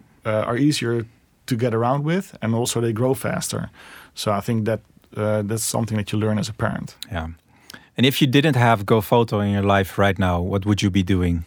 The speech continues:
Speaker 1: Fishing. No. <laughs> Um, uh, uh, probably traveling the world. If, uh, yeah, absolutely.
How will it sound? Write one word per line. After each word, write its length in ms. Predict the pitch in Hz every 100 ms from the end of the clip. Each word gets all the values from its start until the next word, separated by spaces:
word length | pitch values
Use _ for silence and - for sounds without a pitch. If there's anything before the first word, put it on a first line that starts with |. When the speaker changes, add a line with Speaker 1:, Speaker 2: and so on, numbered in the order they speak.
| _ _
Speaker 1:
Fishing. 540 | _ - 127 - 104 101 -
No. 240 | 113 110 135
<laughs> 60 | 427 165 90 - - - - - - - 135 -
Um, 1040 | - 131 135 135 135 135 131 131 131 131 120 - - - - _
uh, 340 | - 120 117 120 -
uh, 240 | 120 120 110
probably 220 | 143 135 135
traveling 320 | 131 113 127
the 60 |
world. 360 | 117 113 110 - -
If, 240 | - -
uh, 600 | 120 113 110 110 110 107
yeah, 160 | 110 98 98
absolutely. 460 | - 113 104 107